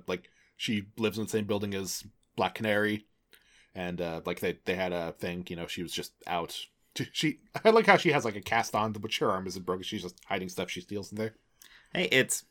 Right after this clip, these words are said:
Speaker 2: it makes sense.
Speaker 1: It, I'm
Speaker 2: She's
Speaker 1: sure
Speaker 2: a very smart girl.
Speaker 1: I'm sure that's a real pickpocket thing.
Speaker 2: Mm-hmm.
Speaker 1: But she stole a diamond from Zsasz when he was out retrieving it.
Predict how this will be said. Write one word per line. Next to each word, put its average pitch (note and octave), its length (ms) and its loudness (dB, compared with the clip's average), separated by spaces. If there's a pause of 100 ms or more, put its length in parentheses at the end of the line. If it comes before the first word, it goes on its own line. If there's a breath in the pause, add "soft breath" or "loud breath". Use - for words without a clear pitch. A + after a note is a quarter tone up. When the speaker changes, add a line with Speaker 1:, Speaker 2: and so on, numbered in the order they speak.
(120)
Speaker 2:
it D#2+ 200 0
makes G#2+ 240 2
sense. F3 400 6
Speaker 1:
It, G#2+ 180 -4
I'm G#2 120 2
Speaker 2:
She's G#2+ 100 4
Speaker 1:
sure G#2 120 6
Speaker 2:
a - 20 -10
very A#2+ 200 8
smart C#3 260 2
girl. A2 260 6
Speaker 1:
I'm G#2 60 -2
sure D3+ 160 6
that's B2+ 220 2
a A2+ 140 2 (160)
real G#2+ 200 2
pickpocket G#2+ 460 -4
thing. F#2 160 -6
Speaker 2:
Mm-hmm. - 380 -10
Speaker 1:
But - 220 4 (120)
she - 200 2
stole C#3 320 6
a D#3+ 60 2
diamond B2+ 440 4 (320)
from G#2 200 2
Zsasz G#2 440 0
when A2+ 120 -2
he G#2 100 -2
was F#2 140 -6
out G2 200 0
retrieving G#2 380 -2
it. C#3+ 160 -4